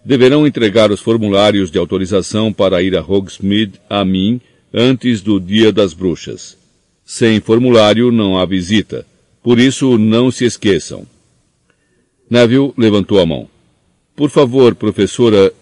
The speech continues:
eu, eu, eu acho que perdi." "Sua avó mandou o seu diretamente a mim, Longbottom",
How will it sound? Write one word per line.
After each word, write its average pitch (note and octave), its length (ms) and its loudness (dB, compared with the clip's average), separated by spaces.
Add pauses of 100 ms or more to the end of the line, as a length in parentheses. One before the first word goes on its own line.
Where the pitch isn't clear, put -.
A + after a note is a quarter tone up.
eu, A#2 460 0 (460)
eu, A#2 400 2
eu B2+ 260 4
acho C3+ 260 0
que B2 200 -8
perdi." G#2+ 640 0 (340)
"Sua C#3 360 2
avó B2+ 400 4
mandou G#2 480 2
o F2+ 40 -2
seu A2+ 380 2
diretamente G2 680 0
a F#2+ 60 4
mim, G2 280 0
Longbottom", D2+ 800 -6